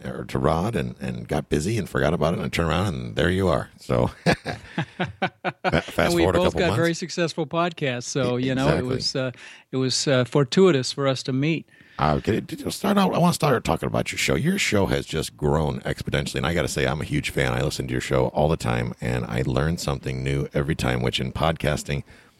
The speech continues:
Speaker 1: is difficult
Speaker 2: Wow.
Speaker 1: for me. You know?
Speaker 2: Wow, I'm honored that you said that. I'm, I'm really flattered. Thank you for that. Yeah, it's, it's called the Lifetime Cash Flow Through Real Estate Investing Podcast, and,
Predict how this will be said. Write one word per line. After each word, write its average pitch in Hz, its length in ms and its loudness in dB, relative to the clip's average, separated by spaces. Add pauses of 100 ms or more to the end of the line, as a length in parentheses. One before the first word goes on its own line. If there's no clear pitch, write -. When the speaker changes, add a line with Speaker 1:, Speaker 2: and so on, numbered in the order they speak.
(180)
Speaker 1:
is - 140 0
difficult 170 520 2
Speaker 2:
Wow. - 40 -18
Speaker 1:
for 64 100 -4
me. 55 240 -6 (220)
You - 100 -4
know? 165 60 2
Speaker 2:
Wow, 214 320 2
I'm 147 180 2
honored 196 340 4
that 147 140 4
you 151 100 2
said 247 320 4
that. 123 240 4
I'm, 135 160 0
I'm 139 160 0
really 156 180 4
flattered. 160 540 2
Thank 196 240 2
you 170 80 0
for 135 160 -4
that. 123 220 0
Yeah, 156 140 4
it's, 143 180 0
it's - 160 0
called 247 200 4
the 214 80 4
Lifetime 151 520 2
Cash 147 300 0
Flow 139 300 0 (320)
Through 156 140 0
Real 147 140 6
Estate 147 240 2
Investing 135 440 0
Podcast, 135 640 0
and, 131 120 -2